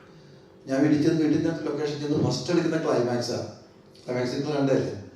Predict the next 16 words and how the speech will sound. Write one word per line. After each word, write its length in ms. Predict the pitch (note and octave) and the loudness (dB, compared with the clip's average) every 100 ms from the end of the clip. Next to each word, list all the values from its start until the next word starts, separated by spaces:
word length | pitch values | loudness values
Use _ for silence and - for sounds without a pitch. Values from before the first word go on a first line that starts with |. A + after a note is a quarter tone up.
| - - - | -20 -20 -12
ആ 60 | A2 | -2
പുഴയുടെ 360 | B2 B2 B2 | 2 4 4
അവിടെ 180 | B2+ C3 | 4 4
വന്നിട്ട് 580 | C3+ A#2+ C3 C3+ - - - | 4 0 -2 -4 -6 -10 -14
ഞാൻ 120 | B2+ | -8
പറയുന്ന 240 | G#2+ A#2 A2+ | -4 -2 -2
ഡയലോഗാണ്. 540 | A2+ G#2 G2+ F#2+ - - - - - - | -2 -2 -4 -6 -10 -16 -20 -20 -20 -12
അത് 200 | G#2+ A2+ | -8 0
ചെയ്ത് 280 | C3+ C3 | 2 4
കഴിഞ്ഞപ്പോൾ 340 | C#3+ C#3 C#3 C3+ | 6 6 4 2
തന്നെ 220 | C3+ C3+ | 2 0
ഞങ്ങൾ, 200 | C3 C3 | -2 -2
ഏഹ്, 560 | C3+ C3+ B2+ A#2+ A#2+ A#2 | -4 -6 -6 -4 -4 -4
കൊണ്ടുവന്ന് 260 | A#2 A#2 | -8 -8
കൂടി 200 | A#2+ A#2 | -10 -10
വന്നിട്ട് 300 | A#2+ A#2+ B2 | -10 -10 -10